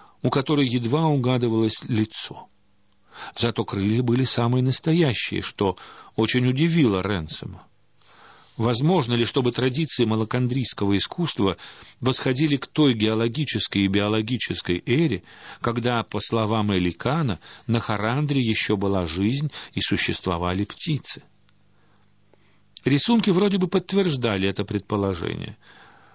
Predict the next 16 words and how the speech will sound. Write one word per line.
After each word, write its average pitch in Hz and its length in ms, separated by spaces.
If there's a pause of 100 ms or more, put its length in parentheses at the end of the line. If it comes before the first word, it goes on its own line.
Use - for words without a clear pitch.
(160)
Он 123 480
различил 120 680
древние 107 480
пурпурные 95 760
леса, 107 460 (280)
и 113 140
в 107 80
них 139 340
множество 113 540
разных 101 360
существ, - 760
птиц - 440
и 101 60
других, 98 520 (280)
неизвестных 87 800
ему. 85 300